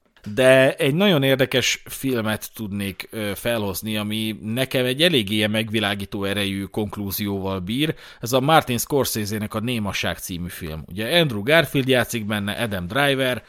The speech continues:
és Liam Neeson. És, ö, egy ideig fenn volt a Netflixen, nem tudom, hogy fenn van-e, pár éves film, nem emlékszem már, mikor készült, de arról van szó benne, hogy a,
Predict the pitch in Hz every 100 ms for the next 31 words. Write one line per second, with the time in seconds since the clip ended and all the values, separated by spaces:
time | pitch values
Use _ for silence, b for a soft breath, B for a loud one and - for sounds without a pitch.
0 | B 110 135 120 101 98 87 90 76 B
1 | B B B B B 113 117 113 139 131
2 | 143 143 139 139 143 - 156 226 175 -
3 | 143 135 120 127 117 131 - 120 123 117
4 | 107 104 - 107 98 92 127 147 B B
5 | B - 185 151 110 110 98 - 135 135
6 | 123 _ _ _ - 90 127 147 139 139
7 | 127 117 107 110 113 101 104 95 104 156
8 | 139 107 101 95 85 - 160 147 127 110
9 | 101 98 95 90